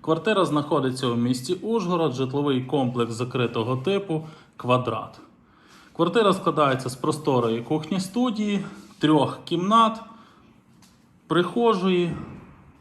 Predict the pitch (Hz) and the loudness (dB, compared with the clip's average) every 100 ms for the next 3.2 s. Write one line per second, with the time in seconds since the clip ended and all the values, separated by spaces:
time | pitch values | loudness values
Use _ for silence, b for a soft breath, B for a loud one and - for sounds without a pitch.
0 | _ 135 143 135 123 117 120 170 180 220 | _ 2 4 6 4 2 -2 -2 2 4
1 | 214 196 185 - - 135 139 160 - B | 4 2 -2 -6 -2 2 4 2 -6 B
2 | B B B B 123 123 123 120 117 120 | B B B B -4 -2 -2 -2 0 0
3 | 117 117 | 0 -4